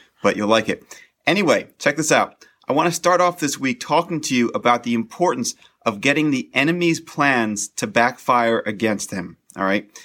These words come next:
And this is, this is a critical thing. I, I don't think a lot of people understand it. In the book of Genesis, there's a story about Joseph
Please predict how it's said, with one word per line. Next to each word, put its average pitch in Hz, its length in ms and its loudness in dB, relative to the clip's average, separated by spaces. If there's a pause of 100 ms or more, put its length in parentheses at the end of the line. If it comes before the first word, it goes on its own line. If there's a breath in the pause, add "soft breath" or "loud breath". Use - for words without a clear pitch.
(140 loud breath)
And 120 80 0
this 123 100 -2
is, 135 140 -6
this 135 180 0
is - 60 -4
a 135 60 -2
critical 151 420 -2
thing. 120 200 0
I, 113 240 2
I 113 80 2
don't 117 120 0
think 117 140 -2
a 113 40 0
lot 113 140 2
of 110 60 -8
people 113 200 -4
understand 104 380 -2
it. - 100 -10 (480 loud breath)
In 165 120 2
the 165 40 4
book 180 220 0
of 170 100 -2
Genesis, 147 600 0 (200)
there's 135 220 0
a 123 60 -2
story 139 380 0
about 113 400 2 (880)
Joseph 120 520 0